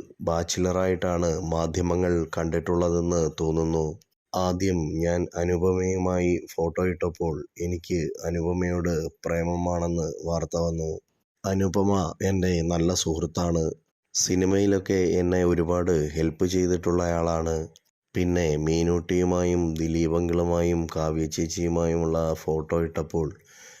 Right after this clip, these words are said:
മീനാക്ഷിയുമായി എൻ്റെ വിവാഹം ഉറപ്പിച്ചെന്ന് വാർത്ത വന്നു. അങ്ങനെ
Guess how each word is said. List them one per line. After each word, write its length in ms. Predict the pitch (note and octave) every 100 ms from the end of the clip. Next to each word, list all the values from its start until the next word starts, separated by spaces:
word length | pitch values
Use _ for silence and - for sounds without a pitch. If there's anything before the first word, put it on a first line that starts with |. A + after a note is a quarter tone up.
| - -
മീനാക്ഷിയുമായി 880 | F#2+ F#2+ F#2+ F#2 G2+ G2 F#2+ F#2+ F#2+ F2 -
എൻ്റെ 260 | F2+ E2+ E2+
വിവാഹം 540 | E2+ F2 F2 E2+ F2 F2 D#2+ -
ഉറപ്പിച്ചെന്ന് 760 | E2+ E2 - E2 - E2 E2 D2 C2 - _ -
വാർത്ത 380 | E2+ E2 D#2+ E2
വന്നു. 360 | E2+ E2 D#2 D2 D#2 _ _ _ _
അങ്ങനെ 500 | - F2 E2+ F2 E2+